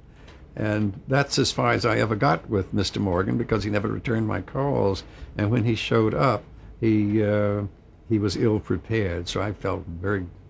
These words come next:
glad that I felt it was my vengeance. <laughs> But years later, I met Garroway here in Studio City, coming out of a bookstore.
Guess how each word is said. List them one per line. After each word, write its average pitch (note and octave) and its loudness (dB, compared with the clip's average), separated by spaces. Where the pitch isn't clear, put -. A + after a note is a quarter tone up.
glad F2+ -4
that F#2+ -10
I A2 -12
felt G#2+ 0
it A#2+ -2
was F#2 -4
my F2+ 0
vengeance. F2+ 0
<laughs> B2+ 4
But C3+ 2
years E3 4
later, A#2+ 6
I A#2 0
met A#2 0
Garroway A#2 2
here A2 2
in G2+ -2
Studio A2 2
City, G#2 0
coming G2+ 0
out G2+ 0
of G2 -2
a - -6
bookstore. G2 -4